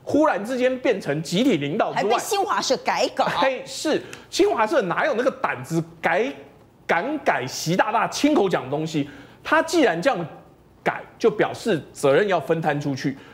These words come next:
Speaker 1: 责任为什么要分摊？那我们直接讲，现在引人疑窦就是他自从面见那个W H O的秘书长之后，
Speaker 2: 就消失了，
Speaker 1: 人不见了，
Speaker 2: 神隐了。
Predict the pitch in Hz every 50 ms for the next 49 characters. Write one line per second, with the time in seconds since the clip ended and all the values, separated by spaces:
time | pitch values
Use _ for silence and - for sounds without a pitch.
0 | - - - 202 214 294 330 311 349 370 320 220 - 143 135 165 196 180 - -
1 | 190 190 196 190 - 170 165 165 - - - - - - - - 277 262 226 -
2 | - 170 160 190 240 240 208 202 254 277 269 220 165 - - - - 330 311 302
3 | 240 190 - - - - 170 160 147 143 143 147 151 196 214 - 175 170 185 208
4 | 294 262 196 175 220 202 214 226 233 233 233 - 330 262 - 294 147 151 160 170
5 | - - - - - - - - 277 320 330 294 220 160 160 170 - 285 262 220
6 | 175 185 226 226 196 180 143 - 147 131 160 196 202 214 208 208 - - - 196
7 | 202 190 175 156 196 202 196 202 190 170 139 - 359 - 269 - 269 - - -
8 | - 226 196 - - - - 156 156 185 233 262 311 285 147 117 - - - -
9 | - 226 262 320 339 214 170 147